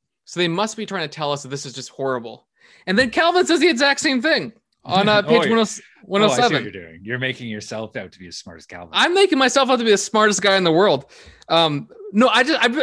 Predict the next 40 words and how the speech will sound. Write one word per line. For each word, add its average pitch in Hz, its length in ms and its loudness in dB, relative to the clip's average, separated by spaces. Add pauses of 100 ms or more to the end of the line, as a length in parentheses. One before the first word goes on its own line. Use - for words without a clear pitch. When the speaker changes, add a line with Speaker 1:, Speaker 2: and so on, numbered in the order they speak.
Speaker 1:
I've 233 220 2
thought 285 140 4
about 262 100 0
this 208 80 -6
before. 202 140 0
I 175 100 2
think, 202 220 -2
like, 175 160 0
when 175 140 -8
you 190 80 2
think 208 120 0
about 190 140 0
hell, 175 180 0
it's 170 80 -4
like, 165 160 -2
you 196 140 -10
just 240 100 0
have 214 140 0
no 214 260 4
idea 202 320 4
what 175 160 4
it 160 100 4
is. 127 520 2
Speaker 2:
Yeah. 90 260 -12
Speaker 1:
It's 160 140 -6
so, 214 260 2 (240)
but 208 100 -2
then 233 160 2
Calvin 285 380 -2
says, 175 320 -2 (560)
"By 202 360 0
such 254 420 0
expressions, 180 1000 -4 (460)
the 170 80 -8
Holy 233 300 2
Spirit 220 360 -4
certainly 196 340 -4
intended 175 380 -6
to 180 60 -10
confound 185 720 -2